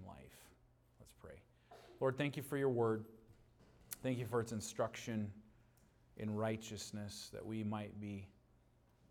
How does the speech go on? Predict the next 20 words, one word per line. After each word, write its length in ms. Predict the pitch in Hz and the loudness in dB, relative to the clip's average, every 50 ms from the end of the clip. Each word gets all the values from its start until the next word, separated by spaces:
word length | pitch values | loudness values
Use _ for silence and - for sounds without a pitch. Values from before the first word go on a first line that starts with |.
| - - - - | -20 -20 -8 0
perfect, 500 | - 135 120 - - 107 - - - - | 2 2 2 2 -2 -6 -8 -8 -6 -2
truly 500 | 127 123 123 127 127 127 127 127 127 123 | 0 4 4 6 6 6 6 4 4 2
furnished 720 | 123 - - 110 110 104 98 98 98 - - - - - - - _ - - | -2 -4 -6 -6 -6 -6 -6 -8 -10 -10 -12 -14 -14 -16 -20 -20 _ -10 -4
unto 340 | 113 110 104 107 110 107 107 | -4 -4 -2 -2 -2 -2 -2
all 240 | 107 107 110 107 | 0 0 -2 -2
good 200 | 104 104 104 101 | -2 -4 -4 -6
works. 540 | 101 107 - - - 113 117 - - - - | -6 -6 -8 -8 -8 -10 -10 -12 -14 -14 -12
And 120 | 101 98 95 98 - - - - - - _ _ _ _ _ _ - _ _ - | -12 -12 -14 -14 -18 -20 -20 -20 -20 -20 _ _ _ _ _ _ -20 _ _ -6
thank 180 | 120 113 110 | -6 -4 -2
you, 100 | - 113 | 0 0
Lord, 220 | 110 110 110 110 110 | 2 4 2 2 2
for 120 | - 113 | -2 -4
the 80 | 104 104 | -4 -2
work 360 | 104 104 110 113 123 120 117 | -2 0 0 0 0 0 -4
that 200 | - 98 - - | -8 -10 -8 -6
you 80 | 110 104 101 101 | -6 -6 -6 -6
do 380 | 107 104 101 101 101 101 98 - | -6 -4 -4 -4 -4 -4 -6 -6
in 120 | 104 104 | -6 -6
our 180 | 104 98 98 98 | -4 -4 -4 -4
life 640 | 98 104 104 98 101 110 110 107 - - - - | -4 -4 -4 -4 -4 -6 -6 -8 -12 -16 -18 -20